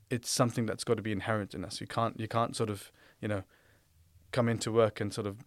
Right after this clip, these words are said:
you know, act like an angel, but then go away in, in the evening and, you know, do things which are, you know, against, which are unethical. So, so it's, um,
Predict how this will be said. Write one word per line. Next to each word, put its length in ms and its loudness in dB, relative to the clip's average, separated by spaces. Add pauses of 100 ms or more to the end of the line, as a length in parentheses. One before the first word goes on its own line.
(120)
you 80 -4
know, 160 -2
act 200 -2
like 140 -4
an 80 0
angel, 280 0
but 100 -10
then 180 -2
go 120 2
away 240 0
in, 180 -4 (340)
in 120 -4
the 80 -2
evening 260 -4
and, 220 -6
you 140 -4
know, 160 -4 (840)
do 180 -2
things 320 -2
which 240 -6
are, 240 0 (320)
you 80 -6
know, 120 -6 (120)
against, 500 -6 (720)
which 180 -4
are 100 4
unethical. 480 0 (1120)
So, 320 8 (120)
so 280 8
it's, 280 4
um, 280 10